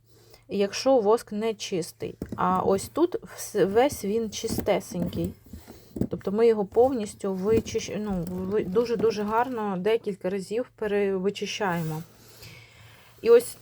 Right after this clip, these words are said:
тиждень я робила, два тижні, напевно. Я переплавляла його ось ці плашечки по п'ятдесят грамів, щоб було зручно, а, вам відправляти. І зараз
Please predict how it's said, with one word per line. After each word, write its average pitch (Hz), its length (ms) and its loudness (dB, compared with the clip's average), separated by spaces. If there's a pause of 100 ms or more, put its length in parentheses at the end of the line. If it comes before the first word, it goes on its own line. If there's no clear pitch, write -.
тиждень 233 500 -2
я 196 320 -2
робила, 220 580 4
два 185 300 0
тижні, 175 360 -8
напевно. 170 600 -6 (1000)
Я 240 160 8
переплавляла 233 1000 4
його 214 320 6
ось 233 280 4
ці 233 160 -4
плашечки 220 640 -2
по 208 120 -4
п'ятдесят 214 580 -6
грамів, 190 640 -4 (520)
щоб 220 200 -2
було 226 260 6
зручно, 233 680 -2 (600)
а, 202 220 0
вам 247 220 4
відправляти. 214 1000 -2
І 285 420 -2
зараз 240 340 2